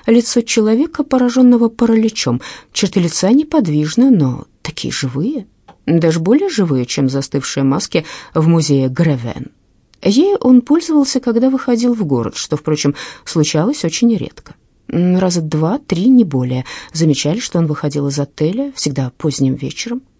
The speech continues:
Он явно не хотел ни с кем встречаться. Поговаривали, что он ходит в неподобающее заведение. Ведь не думаете же вы, что он ходит в такое время к мессе? Слухи распространялись быстро.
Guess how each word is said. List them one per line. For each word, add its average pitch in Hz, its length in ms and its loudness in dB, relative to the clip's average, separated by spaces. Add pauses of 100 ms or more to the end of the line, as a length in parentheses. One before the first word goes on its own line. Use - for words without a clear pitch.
(180)
Он 160 260 2
явно 226 320 2
не 262 160 6
хотел 294 380 -4
ни 123 120 -4
с - 100 -10
кем 123 160 -6
встречаться. - 680 -8 (360)
Поговаривали, 151 540 2
что - 200 -4
он 139 80 2
ходит 135 480 -4
в 156 220 2
неподобающее 147 920 0
заведение. 131 680 -6 (300)
Ведь 151 320 -4
не 147 80 4
думаете 139 420 0
же 277 120 2
вы, 139 120 0
что - 240 -2 (320)
он 151 160 4
ходит 127 440 -2
в - 80 -14
такое 151 320 0
время 127 340 -2 (180)
к - 120 -4
мессе? - 580 0 (1120)
Слухи 285 400 -2
распространялись 294 840 2
быстро. 214 420 -2